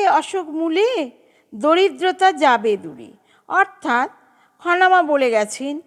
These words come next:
অশোক মূলকে, অশোক গাছের মূলকে আর কি, যদি পুজো করা হয়, তাহলে গৃহস্থের কখনো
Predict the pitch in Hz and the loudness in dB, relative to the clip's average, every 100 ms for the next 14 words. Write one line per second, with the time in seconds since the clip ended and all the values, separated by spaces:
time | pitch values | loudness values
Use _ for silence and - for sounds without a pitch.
0 | _ _ _ - 254 - 392 359 302 320 | _ _ _ 0 0 0 -4 -4 -2 -2
1 | 285 - 302 311 320 - _ _ _ _ | -2 -4 -4 -4 -6 -14 _ _ _ _
2 | - 262 277 415 320 370 359 370 330 240 | -2 0 0 -2 0 0 0 -2 -2 -2
3 | 262 294 202 185 160 143 - 262 - _ | -2 -4 -6 -6 -4 -6 -8 -8 -8 _
4 | _ _ 208 247 302 - 247 226 220 214 | _ _ -8 -2 -2 -2 -6 -2 -2 -2
5 | - 151 165 175 220 571 _ _ _ 202 | -2 -2 -4 -2 -4 -4 _ _ _ -6
6 | 160 135 135 175 - _ _ 190 214 277 | -6 -8 -8 -6 -6 _ _ -12 -4 0
7 | 330 320 330 302 180 - 196 214 | 0 -4 -10 -6 -6 -6 -10 -10